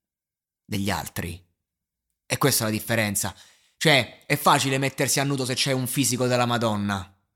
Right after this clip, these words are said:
per intenderci, per usare una metafora. Renato Zero quando si mette a nudo mostra un'anima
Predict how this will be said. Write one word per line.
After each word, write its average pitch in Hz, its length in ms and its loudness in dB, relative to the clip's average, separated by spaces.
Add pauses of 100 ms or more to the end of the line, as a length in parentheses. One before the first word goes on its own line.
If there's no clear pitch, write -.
per 117 140 0
intenderci, 107 640 0
per 107 100 -2
usare 117 200 0
una 120 80 0
metafora. 95 600 0 (600)
Renato 147 340 2
Zero 156 200 4
quando 135 200 0
si 139 100 0
mette 139 220 -2
a 139 60 2
nudo 101 640 -4 (500)
mostra 131 400 2
un'anima 101 800 0